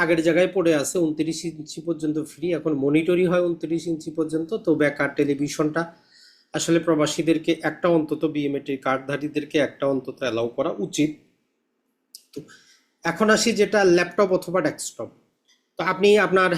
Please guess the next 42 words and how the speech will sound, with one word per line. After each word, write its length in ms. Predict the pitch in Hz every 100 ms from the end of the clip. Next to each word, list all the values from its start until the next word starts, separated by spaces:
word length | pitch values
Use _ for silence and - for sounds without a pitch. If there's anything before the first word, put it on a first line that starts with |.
| -
ল্যাপটপ 300 | 180 175 196
নিয়ে 220 | 190 208 180
যেতে 220 | 170 170
পারেন 280 | 160 156 156
একটা, 220 | 151 165
তাতে 240 | 156 151
কোনো 180 | 160 160
সমস্যা 460 | 160 165 147 - 143
নেই। 220 | 175 226 - _ - 151
ডেস্কটপও 440 | 147 - - 156
চাইলে 260 | 160 156 156
আপনি 200 | 156 151
নিতে 240 | 165 160
পারেন, 260 | 156 147 143 - _ _ _
প্রিন্টার 340 | 151 151 165 165
নিতে 220 | 160 160
পারেন, 340 | 156 156 151
স্ক্যানার 340 | 147 - 156 156
নিতে 260 | 160 156
পারেন, 320 | 151 151 156 135
ভিডিও 260 | 131 156
ক্যামেরা 280 | 156 151 151
নিতে 260 | 147 147 156
পারেন, 280 | 151 147
ডিজিটাল 440 | 135 135 147 151 151
ক্যামেরা 280 | 156 147 147
নিতে 240 | 143 147
পারেন, 300 | 139 139 139 - _ _ _ _ -
এগুলাতে 380 | 165 160 165 160
কোনো 180 | 160 143
কর 240 | - 143
নাই। 220 | 117 104 - - _ _ _
মাইক্রোওয়েভ 480 | 135 143 - 165 156
নিতে 220 | 156 156
পারবেন, 360 | 147 147 143 147
রাইস 280 | 143 147 -
কুকার, 300 | - 151 147
প্রেশার 400 | - 135 - 156
কুকার, 360 | - 151 143 143 - _ - _
গ্যাস 320 | 127 147 151 160
ওভেন, 340 | 151 147 135
ব্লেন্ডার, 540 | 127 147 151 147 147